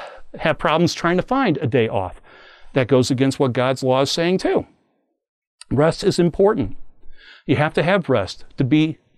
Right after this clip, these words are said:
to have a healthy body, to have a healthy mind. And today, just pick up news articles or whatever and books, magazines, you'll see this being printed all the time. It's, it's out there everywhere, but we just don't catch it. But the thing is, what, <laughs> the point I'm making,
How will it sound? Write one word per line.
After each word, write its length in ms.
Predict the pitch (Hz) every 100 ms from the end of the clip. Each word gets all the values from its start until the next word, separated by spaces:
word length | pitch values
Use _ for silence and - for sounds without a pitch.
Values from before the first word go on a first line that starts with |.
| _ -
to 80 |
have 120 | 147 160
a 60 |
healthy 260 | 147 160 175
body, 300 | 143 190 131
to 100 | 123
have 200 | 143 139
a 40 |
healthy 280 | 135 147 151
mind. 320 | 139 185 101 - _ - - _ _ _ _
And 160 | 143 139
today, 400 | 131 143 233 - _ _ _
just 220 | 131 -
pick 180 | 175 170
up 160 | 160 - - _ -
news 200 | 151 160
articles 540 | 165 170 160 160 151
or 60 | 151
whatever 360 | 151 151 151
and 160 | 151 127
books, 240 | 147 -
magazines, 460 | 143 156 151 147 143 170
you'll 160 | 135 123
see 160 | -
this 320 | 127 123 - - -
being 160 | 135
printed 240 | - 127 120
all 120 | 113
the 80 | 113
time. 280 | 127 95 - - - _ - - -
It's, 280 | 131 - - -
it's 360 | 127 - - -
out 220 | 156 180
there 300 | 196 185 185
everywhere, 600 | 185 185 175 170 165 151 -
but 200 | 240 143
we 120 | 139
just 200 | 127 127
don't 140 | 147 123
catch 240 | 156 156
it. 140 | - -
But 160 | - 147
the 60 | -
thing 240 | 165 156
is, 200 | 160 -
what, 100 | 143 -
<laughs> 100 | -
the 80 | 175
point 260 | - 190
I'm 80 | 151
making, 320 | 139 131 175